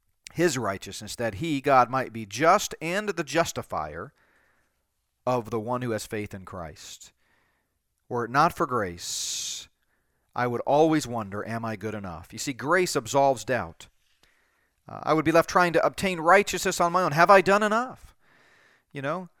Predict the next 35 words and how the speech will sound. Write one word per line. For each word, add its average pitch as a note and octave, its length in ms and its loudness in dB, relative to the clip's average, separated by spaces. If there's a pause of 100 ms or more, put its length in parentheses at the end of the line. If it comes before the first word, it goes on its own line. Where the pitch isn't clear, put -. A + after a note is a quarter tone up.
(180)
what D#3 160 0
God F#3 220 10
demands F#3 360 2
for D#3 120 -2
entrance F3 280 -2
into D#3 160 -2
heaven G3 180 0
is D3 120 -4
perfect F#3 580 2
righteousness. B2 880 -2
That's, - 360 -6 (360)
uh, B2 100 -14
pretty D3+ 300 -2
clear. G#2+ 500 -6 (540)
Um, B2 460 -4 (100)
the A2+ 100 -6
righteousness D3 720 2
of D3+ 120 -2
God. F3+ 340 0
Jesus C#3+ 320 -4
said D3+ 160 2
in C#3 120 -6
Matthew C#3 300 -2
five C#3+ 240 4
forty-eight, D3+ 280 -4
"You've G#2+ 80 -12
gotta C3+ 180 2
be C#3+ 100 -2
perfect." - 580 -6 (1000)
Um, G#2+ 400 -10 (600)
you A2 100 -12
have C3 120 -8
to C#3+ 60 -14
be C#3 100 -6
perfect. - 640 -10